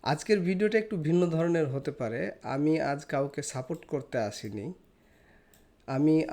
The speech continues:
আজ কাউকে আক্রমণ করতেও আসিনি। আমি শুধু একটা ঘটনা নিয়ে কথা বলবো। এই ঘটনাটি যেটা ঘটেছে আর কেন এই ঘটনাটা নিয়ে অনেকে চিন্তা করছে, প্রশ্ন করছে, সেটা ধীরে ধীরে বোঝানোর চেষ্টা করব।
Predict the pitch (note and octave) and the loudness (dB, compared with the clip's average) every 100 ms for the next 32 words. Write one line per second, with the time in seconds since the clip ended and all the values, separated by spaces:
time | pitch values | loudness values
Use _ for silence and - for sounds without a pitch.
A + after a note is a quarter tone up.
0 | C3 C3+ C3 - C3 C3+ D3+ F#2+ A#2 - | -2 -2 -4 -2 -2 0 0 0 -2 -2
1 | D3 C#3+ C3 B2 - D3 A2+ - - D#2 | -2 -2 -6 -8 -4 -2 -2 -4 -10 -14
2 | - - C#3 F3 F3+ F#3 F#3 F3+ F#3 D3 | -14 -6 0 0 0 -2 0 0 -2 -2
3 | D3+ E3+ E3 D#3+ D#3+ D#3 C#3+ C3+ B2+ A2+ | -2 -2 0 0 0 0 -4 -4 -4 -4
4 | G#2 A#2+ F#3+ _ _ - - - _ - | -6 -8 -10 _ _ -20 -20 -20 _ -4
5 | D3 C#3 D3 F3 F3+ F3 F#3+ F#3+ D#3 D#3 | -2 0 0 0 0 0 0 0 2 2
6 | D3+ C#3 D3 E3+ D#3 A#2+ A#2+ C#3 D#3 - | 2 0 -2 -4 -4 -4 -4 -4 -10 -14
7 | - - B2+ C3 C3 B2+ - D3+ E3 F3+ | -12 -6 -4 -2 -4 -8 -4 0 2 2
8 | E3+ D3+ D#3 D#3+ D#3 D#3 D3+ D3 C#3 C#3 | 2 0 -2 -2 -2 0 0 0 -2 -4
9 | - C#3+ C#3 D#3 D3 C#3+ C3 A#2+ - B2 | -4 -6 -2 -2 -2 -2 -6 -8 -6 -10
10 | - D#3 - D#3 - A#2+ D3 - A3 F#3+ | -4 -6 -4 -6 -6 -6 -4 -2 -2 0
11 | E3+ E3+ D#3 D3 C3+ C#3+ C3+ C3+ B2+ C3+ | 0 2 2 0 0 -2 -2 -2 -4 -8
12 | - A#2 G2+ F#2+ | -8 -10 -10 -12